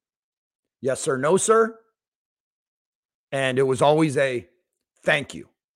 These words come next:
Thank you, coach. Thank you for coaching me, coach." Like, all that. And I mentioned to him the other day, and I,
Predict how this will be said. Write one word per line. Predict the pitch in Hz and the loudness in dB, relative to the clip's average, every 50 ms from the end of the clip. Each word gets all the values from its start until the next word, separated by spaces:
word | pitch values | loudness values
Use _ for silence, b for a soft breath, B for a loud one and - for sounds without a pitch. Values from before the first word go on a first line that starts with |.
| _ _ _ _ _ _ _ _ - | _ _ _ _ _ _ _ _ -2
Thank | 185 156 143 117 - | -2 -2 -2 -4 -8
you, | 117 | -12
coach. | 98 - - 98 78 - - - - _ _ _ _ _ _ - | -12 -10 -12 -12 -12 -14 -18 -20 -20 _ _ _ _ _ _ -6
Thank | 156 156 131 - | -6 -6 -4 -4
you | 160 | -6
for | 143 - 139 | -6 -6 -6
coaching | - - 147 139 - - 117 107 | -4 -2 -2 -2 -4 -6 -10 -10
me, | 98 95 | -12 -12
coach." | 80 - - 78 64 - - - _ _ _ _ _ _ _ _ | -12 -14 -14 -14 -14 -18 -20 -20 _ _ _ _ _ _ _ _
Like, | - 123 120 - | -10 -10 -8 -4
all | - 180 185 175 | -2 0 0 0
that. | 131 101 - - _ _ _ _ _ _ _ _ _ _ _ _ _ _ _ _ _ _ _ _ _ _ _ _ _ _ _ _ _ _ _ _ _ _ _ _ _ _ - | 0 -4 -8 -12 _ _ _ _ _ _ _ _ _ _ _ _ _ _ _ _ _ _ _ _ _ _ _ _ _ _ _ _ _ _ _ _ _ _ _ _ _ _ -2
And | 151 156 151 147 131 - _ _ _ _ - | 0 0 0 -2 -4 -8 _ _ _ _ -2
I | - 151 | 0 0
mentioned | 156 165 180 196 185 - 190 170 - | 2 4 4 2 2 0 -2 -2 -2
to | - 180 180 175 | 0 0 0 0
him | 165 | 2
the | 160 160 156 | 2 4 4
other | 156 147 151 143 | 4 4 4 2
day, | 131 139 143 135 117 107 95 85 - | 2 2 2 2 2 -2 -6 -10 -8
and | 117 123 | -4 0
I, | 127 | 0